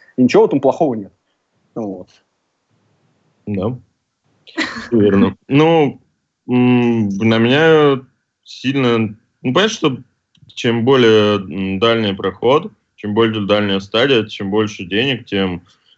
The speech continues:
Speaker 2: больше ты как-то переживаешь и нервничаешь, вот. А, ну, и, соответственно, чем дешевле турнир,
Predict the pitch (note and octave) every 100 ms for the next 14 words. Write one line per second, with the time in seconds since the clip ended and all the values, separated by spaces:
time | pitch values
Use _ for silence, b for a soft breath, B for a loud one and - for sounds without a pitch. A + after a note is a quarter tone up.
0 | _ G#2+ B2+ - A2+ A2 G#2 F#2 G2 G2
1 | G2 G2+ B2 A#2+ A2 G#2+ F2+ F2 E2+ E2+
2 | E2+ - F2+ F2 E2+ _ _ _ _ -
3 | F#2 F2+ E2+ E2+ E2+ E2+ E2 E2 E2 _
4 | _ _ _ _ _ _ _ - G#2+ G2
5 | G2 - G#2 G2+ G2 - F2+ F2 - G#2
6 | F#2+ E2+ F2 F2 A2+ D3